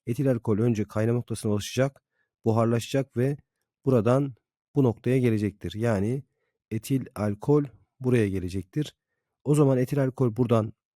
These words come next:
miktarı azalacağı için etil alkolün yüzdesi de azalacaktır. Dolayısıyla altmış olan, altmış derecelik olan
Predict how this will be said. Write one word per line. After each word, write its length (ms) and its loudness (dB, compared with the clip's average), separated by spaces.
miktarı 460 2
azalacağı 500 4
için 380 -6
etil 220 0
alkolün 300 0
yüzdesi 400 0
de 80 -2
azalacaktır. 680 -2
Dolayısıyla 580 -2
altmış 380 -2
olan, 300 0
altmış 380 -4
derecelik 360 -2
olan 260 -2